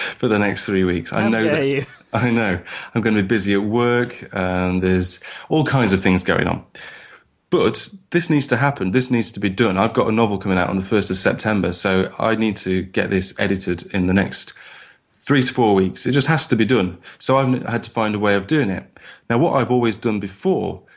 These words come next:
Speaker 1: is, um, is kind of allocate or, uh, <laughs> I've either allocated time, or another way of putting it, I found myself writing very late at night. Um,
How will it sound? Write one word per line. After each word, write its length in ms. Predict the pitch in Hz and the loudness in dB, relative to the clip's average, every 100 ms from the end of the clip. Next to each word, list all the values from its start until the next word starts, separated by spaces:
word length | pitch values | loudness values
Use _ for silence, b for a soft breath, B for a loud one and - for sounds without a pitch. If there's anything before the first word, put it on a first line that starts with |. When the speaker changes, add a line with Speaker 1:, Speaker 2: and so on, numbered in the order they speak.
| b - | b -6
Speaker 1:
is, 560 | 104 98 92 90 - | -2 0 0 2 2
um, 500 | 101 98 95 95 95 - - | 2 4 4 2 0 -6 -2
is 420 | 98 95 - - _ _ _ _ - | 0 0 -4 -12 _ _ _ _ -2
kind 220 | 120 104 | 2 2
of 100 | 101 | 2
allocate 540 | 120 117 - 92 87 - | 2 2 2 0 0 0
or, 400 | 101 95 92 92 B B B - | 2 4 2 -2 B B B -4
uh, 600 | 92 90 87 90 87 90 - | 0 2 4 2 0 -2 -12
<laughs> 100 | - | -10
I've 400 | - - 107 87 B B B B B B _ - 117 | -6 -2 -2 -4 B B B B B B _ 0 2
either 240 | 143 135 | 4 4
allocated 480 | 147 151 123 101 95 | 4 2 2 0 0
time, 420 | 101 90 92 95 - | 0 2 2 0 -2
or 140 | 95 | 0
another 180 | 110 117 | 2 4
way 100 | 101 | 2
of 100 | 95 | 0
putting 280 | 104 87 90 | -4 -4 -2
it, 160 | 87 - | -4 -2
I 80 | 175 | -2
found 340 | 165 - 143 120 | 0 0 2 2
myself 520 | 95 - 90 87 - b - | 2 -2 -4 -6 -14 b -2
writing 500 | 107 92 - 92 92 101 | 0 2 0 -2 -2 -2
very 240 | 98 95 | 2 2
late 280 | 95 92 - | 2 0 -2
at 60 | - | 0
night. 400 | 139 120 - - B B B B _ | 0 0 -4 -12 B B B B _
Um, 720 | 104 98 98 95 95 95 - | -2 0 2 2 2 0 -6